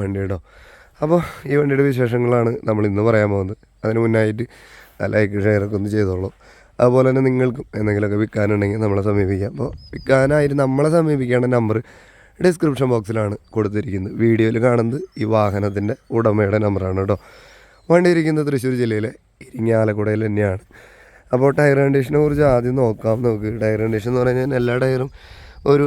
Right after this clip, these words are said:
എൺപത് ശതമാനത്തിൻ്റെ അടുത്ത് ഉണ്ട്. ബാക്ക് ആയാലും ഫ്രണ്ട് ആയാലും ഇതൊക്കെ ഏകദേശം പുത്തൻ പോലെയാണ് ബാക്ക് ഇരിക്കുന്നത്. ഇനിയിപ്പോൾ ഈ സൈഡിൽ വന്നാലും കാണാം ബാക്ക് ടയറൊക്കെ ഏകദേശം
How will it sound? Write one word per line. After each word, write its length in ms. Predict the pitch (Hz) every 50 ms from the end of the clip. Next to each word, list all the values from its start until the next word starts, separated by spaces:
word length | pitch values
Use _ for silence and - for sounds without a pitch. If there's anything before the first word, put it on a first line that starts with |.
| - 139
എൺപത് 220 | 131 131 131 131 123 131
ശതമാനത്തിൻ്റെ 540 | 131 127 127 123 123 120 117 113 117 117 117
അടുത്ത് 240 | 110 104 120 117 120 - - - - - - - - 113 117
ഉണ്ട്. 220 | 120 120 110 104 104 - 127
ബാക്ക് 240 | 117 110 104 - - 120
ആയാലും 180 | 110 107 107 104
ഫ്രണ്ട് 200 | 104 107 107 104 104
ആയാലും 160 | 107 107 110 107
ഇതൊക്കെ 200 | 131 135 131 131 131
ഏകദേശം 300 | 131 127 127 120 123 156 147 139
പുത്തൻ 300 | 131 131 _ - 127 123 120
പോലെയാണ് 300 | 131 135 127 127 123 123 120 - 240 233 147
ബാക്ക് 320 | 113 107 98 92 - - 127 123
ഇരിക്കുന്നത്. 440 | 113 104 101 - - 131 113 90 - - - - - - - - - - - - - - - - - - - - - _ _ - - - - - - - - - - - - - - - - 139
ഇനിയിപ്പോൾ 240 | 139 143 135 143 143
ഈ 40 | 139 127
സൈഡിൽ 220 | 147 143 139 135 131 131 127
വന്നാലും 280 | 123 123 113 120 117 120
കാണാം 200 | 120 113 107 104 110 113
ബാക്ക് 160 | 113 107 107 113
ടയറൊക്കെ 300 | 113 113 117 110 113 123 127 120 - - - - - - _ _ _ _ _ - -
ഏകദേശം 340 | 127 127 123 123 120 123 127